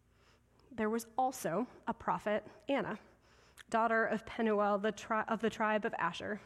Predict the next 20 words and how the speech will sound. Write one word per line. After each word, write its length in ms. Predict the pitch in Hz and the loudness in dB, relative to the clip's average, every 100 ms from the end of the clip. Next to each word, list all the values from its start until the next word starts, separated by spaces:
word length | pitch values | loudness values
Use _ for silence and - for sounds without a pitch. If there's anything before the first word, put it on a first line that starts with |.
| - | -8
She 160 | - | 0
was 160 | 240 214 | 2 4
very 300 | 233 262 285 | 4 6 4
old. 340 | 214 220 214 | 4 4 4
She 80 | - | 2
had 100 | 220 | 0
lived 220 | 220 262 | 2 0
with 100 | 254 | 2
her 120 | 262 240 | 2 2
husband 400 | 226 202 202 196 | 0 2 2 2
seven 340 | 220 220 240 | 0 0 2
years 380 | 226 190 185 185 | 2 4 2 2
after 420 | 190 190 214 220 - - _ - | 0 0 0 -2 -6 -20 _ -6
their 180 | 214 220 | -2 0
marriage, 460 | 175 160 165 - - - - - | 2 0 -2 -6 -14 -18 -20 -6
and 120 | - 202 | 2 4
then 180 | 190 | 4
was 100 | 202 | 4
a 80 | 214 | 2
widow 400 | 208 220 175 175 | 2 2 2 -2